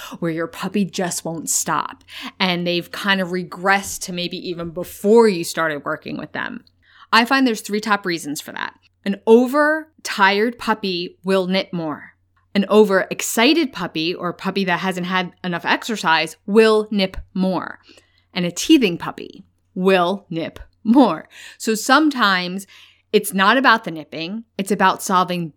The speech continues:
tho-, one of those three problems. So this is another reason why I love keeping track of your puppy's schedule and what you've done for the day.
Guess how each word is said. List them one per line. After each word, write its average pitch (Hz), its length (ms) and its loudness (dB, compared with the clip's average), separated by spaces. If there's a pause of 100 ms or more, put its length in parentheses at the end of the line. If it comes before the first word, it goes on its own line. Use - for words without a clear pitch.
tho-, 196 300 4
one 190 200 -2
of 170 160 -4
those 190 360 2
three 170 260 -6
problems. - 640 0 (240)
So - 100 -6
this 196 200 0
is 190 100 -6
another 214 300 2
reason 190 240 -2
why 175 240 -2
I 196 140 2
love 185 540 0
keeping 254 340 2
track 175 500 -4 (100)
of 214 320 4
your 208 200 2
puppy's 196 520 -6
schedule 175 380 -2
and 175 100 -8
what - 100 -10
you've 185 160 -4
done 254 220 2
for 254 120 -4
the 170 100 -6
day. - 340 -14